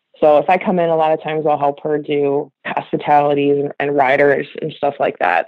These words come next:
So I kinda not maybe as consistently as,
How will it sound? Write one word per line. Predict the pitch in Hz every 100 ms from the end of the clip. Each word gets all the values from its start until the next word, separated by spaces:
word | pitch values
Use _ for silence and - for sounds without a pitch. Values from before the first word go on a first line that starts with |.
| -
So | 156 151 151 _ _ _ _
I | -
kinda | 214 254 240 226
not | 226 214 -
maybe | 208 214 214 180
as | 196 208
consistently | 226 202 202 202 175 185 190 -
as, | - 165 165